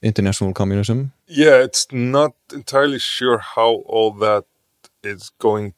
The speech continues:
Speaker 2: to land. The Social Democrats, or sometimes just called socialists, were the, the Workers' Party before the war. Then they split during the war because Social Democrats support the, the,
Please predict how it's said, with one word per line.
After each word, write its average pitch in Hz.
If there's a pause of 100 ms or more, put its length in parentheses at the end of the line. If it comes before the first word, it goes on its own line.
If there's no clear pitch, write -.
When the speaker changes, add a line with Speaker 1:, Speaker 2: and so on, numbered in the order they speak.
(160)
Speaker 2:
to 110
land. 104
The 104
Social 113
Democrats, 117
or 90
sometimes 95
just -
called 98
socialists, 107
were 110
the, 107 (160)
the 107
Workers' 107
Party 107
before 123
the 131
war. 131 (840)
Then 110 (160)
they 104 (360)
split -
during 151
the 151
war 151 (400)
because 104 (680)
Social 104 (380)
Democrats 101 (460)
support - (220)
the, 110 (440)
the, -